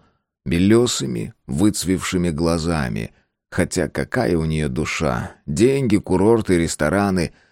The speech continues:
Растеряла она душу по любовникам да спа-салонам. А ему как раз,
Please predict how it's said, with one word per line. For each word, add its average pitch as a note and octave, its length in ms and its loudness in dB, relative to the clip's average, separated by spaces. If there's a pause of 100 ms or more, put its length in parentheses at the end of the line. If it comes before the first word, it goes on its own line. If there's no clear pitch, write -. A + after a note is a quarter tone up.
Растеряла A2 800 2
она D2 220 -2
душу D#2+ 520 -2
по - 140 -2
любовникам F2 880 2
да D#2+ 140 0
спа-салонам. C#2+ 1040 0 (380)
А D2 120 0
ему F2+ 200 2
как G2+ 220 0
раз, D2 400 -2